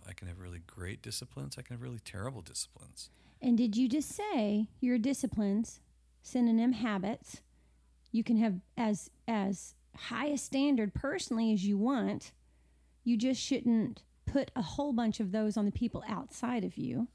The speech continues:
Speaker 1: Yeah, good luck with that, you know.
Speaker 2: Okay,
Speaker 1: Um, yeah,
Speaker 2: that's
Speaker 1: 'cause,
Speaker 2: helpful.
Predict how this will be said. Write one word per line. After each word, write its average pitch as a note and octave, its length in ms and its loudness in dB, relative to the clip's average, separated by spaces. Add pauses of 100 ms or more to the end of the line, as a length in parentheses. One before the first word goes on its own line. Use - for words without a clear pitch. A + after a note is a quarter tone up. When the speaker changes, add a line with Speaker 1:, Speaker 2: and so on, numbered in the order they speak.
(1200)
Speaker 1:
Yeah, C#3 120 -6
good D3 160 -4
luck D#3 220 0
with B2 160 -2
that, E2 300 -4
you A2+ 80 -4
know. A2+ 400 -2
Speaker 2:
Okay, A#3 240 0
Speaker 1:
Um, A3+ 260 0
yeah, B2 140 -4
Speaker 2:
that's A3+ 140 -2
Speaker 1:
'cause, A2+ 80 -2
Speaker 2:
helpful. A3 340 2